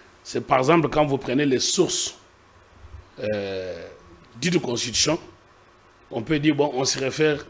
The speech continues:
à la France, on se réfère à l'Amérique, alors que les grands théoriciens sont des Allemands. Mais étant donné que, euh, avec les nazis, on ne pouvait pas prendre, se référer à l'Allemagne, mais on a imité l'Allemagne sans le citer.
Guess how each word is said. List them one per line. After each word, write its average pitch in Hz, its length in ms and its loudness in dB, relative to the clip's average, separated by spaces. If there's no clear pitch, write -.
à 113 80 -6
la 107 120 -2
France, 147 400 0
on 110 60 -4
se 117 120 -6
réfère 120 320 -4
à 107 60 -4
l'Amérique, 110 500 -2
alors 139 300 4
que 123 80 -2
les 110 160 0
grands 165 220 4
théoriciens 123 440 -2
sont 147 160 0
des 117 180 0
Allemands. 139 360 2
Mais 131 120 2
étant 170 200 6
donné 151 300 4
que, 143 80 0
euh, 123 180 2
avec 143 260 -2
les 127 140 4
nazis, 123 360 4
on 117 80 0
ne 123 60 0
pouvait 123 260 -2
pas 160 180 6
prendre, 139 420 2
se - 160 -2
référer 139 280 2
à - 40 6
l'Allemagne, 131 400 4
mais 127 220 2
on 127 140 0
a 156 80 6
imité 131 360 0
l'Allemagne 123 320 0
sans 120 180 -6
le 113 100 -2
citer. - 320 -10